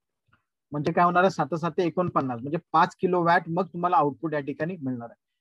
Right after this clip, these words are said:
म्हणजे तुम्हाला solar panel जास्तचा वापरावा लागते, मग तुम्हाला कुठेतरी पाच किलो वॅट output देते. पण तेच तुम्ही समजा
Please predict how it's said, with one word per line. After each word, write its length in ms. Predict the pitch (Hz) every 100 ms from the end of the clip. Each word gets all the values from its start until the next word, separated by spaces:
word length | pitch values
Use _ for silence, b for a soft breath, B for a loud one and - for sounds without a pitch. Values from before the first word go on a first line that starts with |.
| _
म्हणजे 180 | 131 143
तुम्हाला 340 | 170 156 165 180
solar 340 | - 151 175
panel 360 | 170 170 175 135
जास्तचा 560 | 143 170 - _ 160 175
वापरावा 360 | 156 151 151
लागते, 300 | 151 139 160 170 _ -
मग 200 | 131 175
तुम्हाला 280 | - 175 175
कुठेतरी 280 | 160 160 175 -
पाच 200 | 156 160
किलो 200 | - 151
वॅट 180 | 143 147
output 360 | 135 107 156 160 _ _ 123
देते. 300 | 117 110 110 _ _ -
पण 100 | 147 160
तेच 160 | 214 -
तुम्ही 200 | 190 202
समजा 320 | 185 185 175